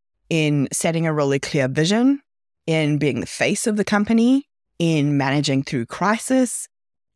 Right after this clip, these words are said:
It's gonna give you that opportunity to reflect back on what has felt really challenging to you personally during the year and what gaps you might wanna think about filling. And these could just as easily be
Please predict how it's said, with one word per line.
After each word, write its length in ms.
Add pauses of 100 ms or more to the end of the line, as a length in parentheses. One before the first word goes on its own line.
(140)
It's 100
gonna 220
give 180
you 120
that 160
opportunity 560
to 100
reflect 560
back 400
on 380 (420)
what 120
has 120
felt 180
really 280
challenging 480
to 100
you 140
personally 580
during 360
the 60
year 380 (240)
and 160
what 220
gaps 420
you 80
might 240
wanna 220
think 240
about 260
filling. 400 (300)
And 180
these 140
could 160
just 260
as 100
easily 360
be 340